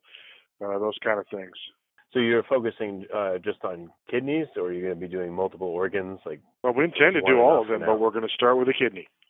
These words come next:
Speaker 2: Okay, and then you, so you're gonna do this, like, serially, like, you're gonna see if that
Speaker 1: Yep.
Speaker 2: works first, then if it does, move on to another organ.
Speaker 1: Yes.
Speaker 2: Um, is the reason, so the reason you chose kidneys is because that's the most dire need, or is it an easier organ to transplant for some reason?
Speaker 1: So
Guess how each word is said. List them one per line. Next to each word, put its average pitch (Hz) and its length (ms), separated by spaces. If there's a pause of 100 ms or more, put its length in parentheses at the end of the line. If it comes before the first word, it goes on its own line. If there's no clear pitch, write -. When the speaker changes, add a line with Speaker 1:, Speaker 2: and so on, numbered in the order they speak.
(220)
Speaker 2:
Okay, 92 240
and 95 100
then 98 140
you, 98 140 (120)
so 107 80
you're 107 60
gonna 104 140
do 104 120
this, 98 220
like, 92 160 (100)
serially, 92 460
like, 80 160
you're 82 100
gonna 85 220
see 98 60
if 82 80
that 90 140
Speaker 1:
Yep. 120 100
Speaker 2:
works 82 180 (100)
first, 90 260 (380)
then 95 140
if 87 80
it 87 100
does, 90 220
move 90 200
on 82 160
to 82 100
another 87 220
organ. 80 280 (380)
Speaker 1:
Yes. 101 160 (600)
Speaker 2:
Um, 113 260 (140)
is 110 160
the 107 80
reason, 113 440
so 123 80
the 110 100
reason 117 240
you 107 120
chose 101 220 (100)
kidneys 107 340
is 90 100
because 90 320
that's 95 260
the 95 60
most 90 240
dire 90 300
need, 104 360 (160)
or 92 220
is 87 100
it 90 120
an 90 160
easier 98 360
organ 92 360
to 85 80
transplant 98 560
for 107 100
some 110 180
reason? 110 360
Speaker 1:
So 135 520